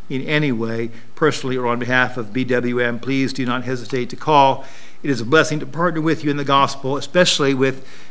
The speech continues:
uh, your relationship to the Cooks." <clears throat> Keep up the good work, uh, for the sake of his name, uh, Bud Stedman. So, uh, they were a blessing too. What a sweet couple they were, and they are, and, and, uh, we look forward to, uh,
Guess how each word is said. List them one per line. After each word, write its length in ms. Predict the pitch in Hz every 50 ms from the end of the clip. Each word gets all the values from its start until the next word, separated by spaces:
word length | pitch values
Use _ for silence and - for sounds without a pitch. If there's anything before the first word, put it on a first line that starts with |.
| - - -
uh, 280 | 135 120 120 120 127 -
your 240 | 165 147 135 135 135
relationship 680 | 131 127 123 127 131 127 - 127 110 - - 143 135 -
to 80 | - 151
the 60 | 147
Cooks." 540 | - - - 190 160 156 - - - - - - - -
<clears throat> 220 | 175 175 156 131
Keep 240 | - 151 143 123 131
up 200 | 135 127 127 -
the 60 | -
good 200 | 120 117 127 113
work, 360 | 104 113 117 113 117 117 - - - - - - - - - -
uh, 220 | 113 113 117 113
for 200 | 110 113 135 123
the 120 | 110 113
sake 300 | 104 - 143 123 120 120
of 100 | 123 113
his 200 | 113 120 107 -
name, 420 | 110 117 113 113 113 110 110 110 - - - - - - - 123
uh, 180 | 113 110 110
Bud 300 | 101 92 120 117 113 110 -
Stedman. 520 | - - 131 120 117 110 117 110 104 98 - - - - - -
So, 420 | - - - 117 110 107 104 107
uh, 500 | 107 104 107 104 104 104 104 104 104 107 101 - - - - -
they 140 | 123 120
were 140 | 117 117 117
a 40 | 113
blessing 440 | 104 117 120 120 117 - 127 120 113
too. 280 | 117 - 127 120 117
What 140 | 113 117 113
a 20 | 113
sweet 280 | - - 131 123 120
couple 280 | - 127 117 - 123 117
they 100 | 117 113
were, 300 | 110 117 113 117 120 123
and 260 | - - 113 107 104
they 120 | 107 110
are, 380 | 117 117 120 123 127 135 131 120
and, 120 | 107 104 - - - - - - - -
and, 360 | - 120 113 113 113 113 110 117
uh, 120 | 113 110
we 100 | 117 117
look 160 | 120 117 117
forward 380 | - 127 120 113 117 110 98 -
to, 300 | - 123 120 110 107 110
uh, 180 | 110 110 110